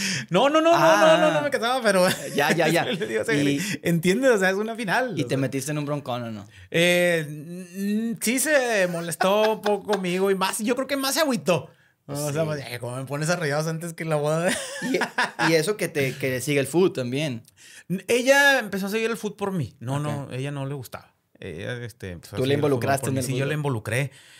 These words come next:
Speaker 1: Eh, ya después me decía, "Oye, ¿yo cuándo me iba a imaginar que, que iba a ir a, a un partido de fútbol y después a, a, a conocer a los futbolistas, a tener amistad con futbolistas?". Em,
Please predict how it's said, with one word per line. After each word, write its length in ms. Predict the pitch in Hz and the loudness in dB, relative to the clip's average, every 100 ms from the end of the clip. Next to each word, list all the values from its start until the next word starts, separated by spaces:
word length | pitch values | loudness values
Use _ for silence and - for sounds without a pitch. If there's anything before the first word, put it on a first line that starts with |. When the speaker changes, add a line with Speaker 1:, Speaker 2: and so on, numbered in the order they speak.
| - | -10
Speaker 1:
Eh, 560 | 113 117 113 110 110 110 | -4 -2 0 -2 -2 -4
ya 60 | 113 | -4
después 220 | 120 135 | -4 -6
me 100 | 135 | -6
decía, 120 | 123 | -6
"Oye, 160 | 123 120 | -8 -10
¿yo 180 | 123 123 | -10 -10
cuándo 220 | 135 139 | -10 -6
me 80 | 131 | -6
iba 60 | 135 | -6
a 20 | |
imaginar 520 | 143 127 104 110 113 | -6 -8 -6 -6 -6
que, 420 | 135 120 104 95 | -6 -6 -6 -10
que 120 | - 104 | -10 -8
iba 180 | 107 | -6
a 40 | 127 | -6
ir 140 | 123 | -6
a, 360 | 131 127 110 104 | -8 -10 -14 -16
a 40 | |
un 80 | 110 | -12
partido 280 | 127 113 131 | -10 -8 -8
de 60 | 127 | -6
fútbol 340 | 110 107 135 | -8 -8 -12
y 60 | 131 | -12
después 320 | 127 127 127 | -14 -12 -12
a, 220 | 127 113 - _ _ - | -12 -14 -20 _ _ -14
a, 580 | 101 101 101 107 98 95 | -8 -8 -8 -10 -12 -12
a 40 | - | -12
conocer 440 | 107 101 117 123 | -12 -8 -6 -4
a 40 | 170 | -2
los 120 | 131 | -4
futbolistas, 540 | 131 113 156 175 175 | -4 -6 -8 -10 -12
a 260 | 143 - - | -12 -14 -16
tener 180 | - 117 | -10 -8
amistad 300 | 147 139 135 | -6 -6 -8
con 140 | 147 151 | -8 -8
futbolistas?". 500 | 127 120 131 98 - _ _ _ - - | -8 -10 -10 -14 -16 _ _ _ -20 -14
Em, 720 | 120 120 117 117 113 110 107 | -6 -4 -2 -2 -4 -8 -10